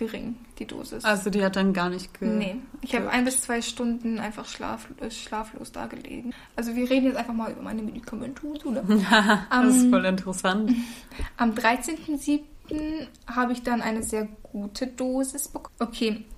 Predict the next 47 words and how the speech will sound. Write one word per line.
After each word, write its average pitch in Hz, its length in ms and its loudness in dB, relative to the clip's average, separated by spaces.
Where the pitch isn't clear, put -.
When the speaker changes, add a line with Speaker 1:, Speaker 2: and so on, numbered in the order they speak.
Speaker 1:
aber 233 160 4
ich 233 140 0
war 240 80 2
trotzdem 240 640 2
wach 254 200 2
in 233 120 4
der 226 100 2
Nacht, 240 240 -2
weil 240 80 0
meine 226 240 2
Zimmergenossin 247 720 0
viel 247 260 4
gelaufen 226 440 0
ist 226 200 -6
im 240 120 0
Zimmer 254 420 2
und 226 180 0
das - 140 -6
Licht - 160 -6
angemacht 226 320 -2
hat 262 100 -12
und 254 100 -2
so. 262 160 -2
Speaker 2:
Ja, 214 300 10
passiert 220 480 8
halt, 202 240 6
wenn 196 120 8
man 196 160 8
da 190 160 12
Speaker 1:
Mhm. 190 40 8
Speaker 2:
mit 190 160 4
anderen 196 300 6
Leuten 190 360 8
liegt, 185 360 2
die 190 180 4
Speaker 1:
Ja. 220 100 6
Speaker 2:
ähnliche 214 360 8
Probleme 180 460 4
haben, 175 260 8
Speaker 1:
Ja, 190 180 8
Speaker 2:
ne? 220 160 2
Speaker 1:
es - 180 -4
war 247 100 4
eine 240 180 4
sehr 233 200 -2
unruhige 214 360 -6
Nacht. - 280 -10